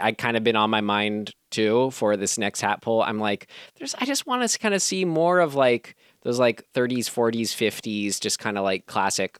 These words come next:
horror movies," you know? So I, um, I was looking at some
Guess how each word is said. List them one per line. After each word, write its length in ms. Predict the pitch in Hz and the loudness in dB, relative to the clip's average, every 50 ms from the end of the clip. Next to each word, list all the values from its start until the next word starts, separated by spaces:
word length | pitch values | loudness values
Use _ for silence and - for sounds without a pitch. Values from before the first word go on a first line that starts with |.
| _ - | _ -10
horror 260 | - 107 95 92 92 | -4 -2 -2 -2 -2
movies," 480 | 92 90 87 80 82 69 - 90 107 117 | -2 -4 -6 -6 -6 -8 -6 -6 -4 -4
you 100 | 110 104 | -2 -2
know? 320 | 104 101 101 101 107 - _ - - - - - _ | -2 -2 -2 -2 -4 -6 _ -20 -20 -20 -20 -20 _
So 440 | - - 139 131 127 123 120 120 123 - | -4 0 2 4 6 6 6 6 4 4
I, 220 | 123 120 117 117 117 | 4 4 4 4 4
um, 520 | 113 107 104 101 98 95 92 90 98 - _ - | 4 2 0 0 -2 -4 -6 -6 -8 -10 _ -2
I 120 | 120 120 | 0 2
was 160 | 131 120 107 - _ - | 2 2 0 -4 _ -2
looking 380 | 139 127 127 - 135 131 127 | 0 0 0 2 2 2 2
at 120 | 120 - - | 0 0 0
some 340 | - 117 113 110 107 107 | -2 -2 0 -2 -4 -6